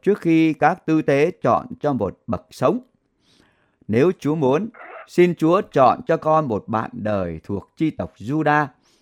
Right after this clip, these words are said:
miêu duệ David." Khi được mười ba tuổi rưỡi, Đức nữ Maria đã phát triển đầy đặn về thể xác lẫn tâm hồn, nhân đức và công nghiệp.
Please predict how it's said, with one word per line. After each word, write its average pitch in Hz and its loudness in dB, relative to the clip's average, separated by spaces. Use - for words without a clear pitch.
miêu 147 0
duệ 110 -2
David." 139 -2
Khi 202 2
được 147 6
mười 123 6
ba 170 2
tuổi 104 0
rưỡi, 139 6
Đức 185 4
nữ 175 4
Maria 147 4
đã - 2
phát - 0
triển 98 2
đầy 143 4
đặn 120 2
về 107 2
thể 90 -4
xác 165 -2
lẫn 120 -2
tâm 139 -2
hồn, 95 -4
nhân 170 -2
đức 214 0
và 90 -4
công 139 0
nghiệp. - -2